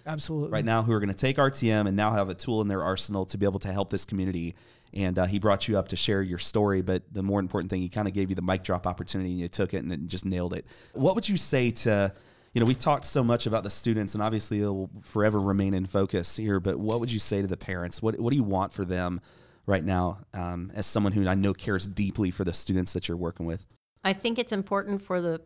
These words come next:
Speaker 3: the parents to model the behavior they wanna see from their kids.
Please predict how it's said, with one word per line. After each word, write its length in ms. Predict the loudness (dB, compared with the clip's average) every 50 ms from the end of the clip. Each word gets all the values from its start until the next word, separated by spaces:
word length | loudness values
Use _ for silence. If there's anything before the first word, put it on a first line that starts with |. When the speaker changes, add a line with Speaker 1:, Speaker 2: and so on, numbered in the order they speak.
| _ _ -10
Speaker 3:
the 120 | -8 -8
parents 560 | -8 -8 -6 -4 -2 -2 -2 -2 -4 -6 -10 -12
to 800 | -10 -8 -2 0 2 4 4 4 4 4 2 2 0 -2 -4 -8 -12 _ _ _ _ _ _ _ _ _ -4
model 340 | 0 2 2 4 2 0 -2
the 280 | -2 -6 -8 -6 -4
behavior 440 | -2 0 2 4 4 4 4 2 0
they 140 | 0 0 -2
wanna 240 | -2 -2 -2 -4 -4
see 180 | -4 -4 -4
from 220 | -4 -4 -2 -2 -2
their 100 | -4 -4
kids. 520 | -6 -6 -6 -4 -6 -8 -12 -16 -18